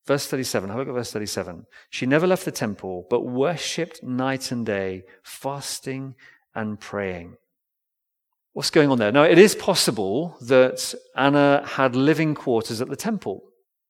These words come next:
That's possible. But it's more likely, when it says she never left the temple,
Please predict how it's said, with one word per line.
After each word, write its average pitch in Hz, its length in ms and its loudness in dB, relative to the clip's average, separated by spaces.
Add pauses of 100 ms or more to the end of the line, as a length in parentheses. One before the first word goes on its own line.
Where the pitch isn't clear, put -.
(200)
That's - 180 -4
possible. - 560 -4 (800)
But 185 80 2
it's - 120 0
more 233 180 6
likely, 226 920 2 (480)
when 196 120 -2
it 226 60 -2
says 190 220 0
she - 220 2
never 175 340 6
left 170 240 4
the 151 60 -4
temple, 143 720 -4